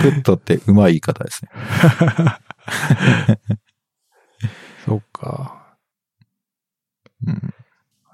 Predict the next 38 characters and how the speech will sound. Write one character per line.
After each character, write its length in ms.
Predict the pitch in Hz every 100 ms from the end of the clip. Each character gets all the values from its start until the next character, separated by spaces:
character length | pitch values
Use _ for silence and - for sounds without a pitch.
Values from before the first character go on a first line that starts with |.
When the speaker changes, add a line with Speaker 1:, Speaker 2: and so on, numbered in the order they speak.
| -
Speaker 2:
い 180 | 107
い 40 | 98
な 520 | 98 110 113 117 110
ぁ、 60 | 107
iPad 360 | - - -
mini。 280 | 113 123 175 - - _ _ _ _ _ _
ち 100 | -
ょ 20 | -
っ 20 |
と 100 | -
欲 160 | - -
し 120 | -
い。 140 | - - _ _ _ _ _ _ _ 135 170
Speaker 1:
え、 260 | - - - -
AirPods 600 | 117 123 - 127 - -
Pro 240 | - 113
買 140 | - -
っ 60 | -
た 100 | -
ん 40 |
で 60 | 120
し 80 |
ょ、 60 | 98
で 80 | -
も。 80 | - _ _ _ _ _
Speaker 2:
あ 140 | 165
ー、 40 | 143
Speaker 1:
ま 60 | 123
あ、 40 |
全 160 | 113 92
然 220 | 98 95
用 100 | 92
途 140 | -
が 100 | 90
違 160 | - 90
う 140 | 87
け 100 | -
ど。 100 | -